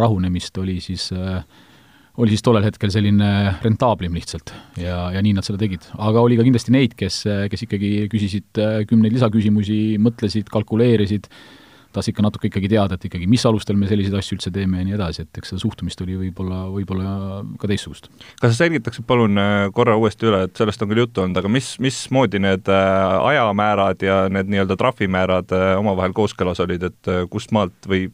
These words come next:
Speaker 2: või kuidas see nagu süsteem üldse loodud on?
Speaker 1: Äh, suhteliselt lihtne, kui me räägime nii-öelda s-, liiklusseaduse mõistes esimese lõike kiiruse ületamisest, ehk siis mis on kuni kakskümmend kilomeetrit, äh, lubatust rohkem,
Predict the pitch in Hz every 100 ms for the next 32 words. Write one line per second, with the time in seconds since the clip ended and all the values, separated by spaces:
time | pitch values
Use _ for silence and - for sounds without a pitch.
0 | _ - 101 107 107 101 95 92 92 104
1 | 113 95 92 101 98 92 92 92 - _
2 | - - - _ _ _ _ 131 135 135
3 | 208 170 135 - 202 - 117 113 113 104
4 | - - 120 135 131 110 110 110 110 110
5 | 107 104 107 - 139 156 - - 156 104
6 | 101 104 - 107 139 110 92 98 101 110
7 | 160 110 101 95 98 92 87 101 - -
8 | - 95 92 92 98 117 - 95 92 98
9 | 95 92 - 92 - - 92 101 98 -
10 | - 196 - 101